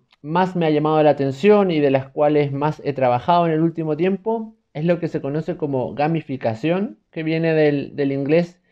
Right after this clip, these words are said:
gamification. ¿Y qué es esto? Es el, la utilización de mecánicas y dinámicas propias de los juegos en contextos que no son un juego. Por ejemplo, en educación. Entonces lo que hacemos es hacer entretenida una actividad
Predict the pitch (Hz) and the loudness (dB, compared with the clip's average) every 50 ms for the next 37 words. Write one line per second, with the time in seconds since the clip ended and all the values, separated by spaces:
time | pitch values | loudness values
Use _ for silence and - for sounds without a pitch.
0 | _ _ _ _ _ - 139 160 160 156 156 143 143 143 131 180 175 156 131 - | _ _ _ _ _ -10 -4 -2 0 0 0 0 -2 -4 -2 0 0 0 -2 -4
1 | - 113 - - - _ _ _ _ _ _ _ _ _ _ _ - 160 151 - | -8 -18 -18 -20 -20 _ _ _ _ _ _ _ _ _ _ _ -14 -12 -2 2
2 | 226 240 240 240 262 247 247 - - 214 214 214 214 - _ _ _ - - 185 | 2 2 4 4 2 0 0 -4 -6 -6 -6 -6 -6 -12 _ _ _ -10 -8 -8
3 | 185 185 - 196 175 - 156 165 160 160 156 156 156 156 156 160 160 170 160 160 | -8 -6 -6 -6 -2 0 0 0 2 2 0 2 4 4 4 2 2 0 0 0
4 | 156 - 170 160 - - 214 208 208 196 175 180 170 165 156 147 - - _ _ | 0 0 0 -2 0 0 0 2 2 2 2 2 2 4 2 0 -2 -6 _ _
5 | - 143 143 135 135 - 190 208 208 202 185 175 160 - 156 147 151 147 143 139 | -12 -8 -8 -6 0 2 4 4 4 4 2 0 0 0 0 0 2 0 0 0
6 | 143 160 170 175 175 165 175 160 151 - - 175 180 185 180 196 185 170 165 147 | 0 0 0 0 0 0 0 -2 -2 -2 -4 0 0 0 2 2 2 2 4 2
7 | 139 135 - - 208 226 202 170 190 202 202 - _ _ _ _ _ _ _ _ | 0 0 0 0 2 2 2 2 0 -4 -4 -8 _ _ _ _ _ _ _ _
8 | _ _ - 233 247 233 262 240 220 220 220 214 214 - _ - 214 208 214 - | _ _ -6 -4 -2 0 0 0 2 2 0 0 0 -4 _ -6 -6 -6 -4 -4
9 | 175 170 175 170 170 165 151 143 143 - 123 - - - _ _ _ _ _ _ | -4 -4 -2 -2 -2 -2 -2 -2 -2 -2 -2 -2 -2 -6 _ _ _ _ _ _
10 | _ _ _ _ _ _ _ _ _ _ _ _ _ - - 170 165 - 165 165 | _ _ _ _ _ _ _ _ _ _ _ _ _ -4 -2 -2 0 2 0 0
11 | 160 165 160 151 139 127 123 123 123 120 - 123 110 110 - _ _ _ _ _ | 0 0 0 2 2 0 0 0 -2 -2 -2 -4 -6 -6 -14 _ _ _ _ _
12 | _ _ - 131 139 143 - 190 190 180 180 170 160 - 208 220 226 214 214 208 | _ _ -16 -14 -12 -6 -2 0 0 4 4 2 2 2 2 2 4 4 4 4
13 | 208 208 - _ _ _ _ _ _ _ _ _ _ - 151 - - 202 202 208 | 2 0 -6 _ _ _ _ _ _ _ _ _ _ -10 -6 0 2 4 4 4
14 | 196 175 185 190 185 185 185 196 226 254 240 214 185 180 180 175 170 165 165 - | 4 4 4 4 4 6 6 6 6 6 6 6 6 6 4 4 2 2 0 0
15 | - 165 160 165 165 170 170 147 139 151 165 170 | -4 -2 0 2 4 4 4 4 4 2 -2 -4